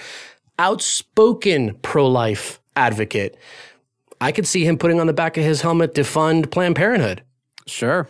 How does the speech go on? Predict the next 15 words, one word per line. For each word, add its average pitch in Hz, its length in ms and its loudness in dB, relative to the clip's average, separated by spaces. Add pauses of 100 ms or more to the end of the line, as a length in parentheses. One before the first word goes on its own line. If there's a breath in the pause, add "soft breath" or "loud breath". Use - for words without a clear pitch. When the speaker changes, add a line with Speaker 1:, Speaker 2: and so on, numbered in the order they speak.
Speaker 2:
Well, 151 180 -2
that's 165 140 0
gonna 170 120 -2
get 139 140 2
really 160 260 4
interesting 135 380 0
when, 135 180 0
when 143 120 0
you - 40 2
Speaker 1:
I - 20 2
Speaker 2:
start 190 100 6
Speaker 1:
mean 196 80 6
Speaker 2:
getting 143 220 2
a, 131 240 2
a, 131 480 2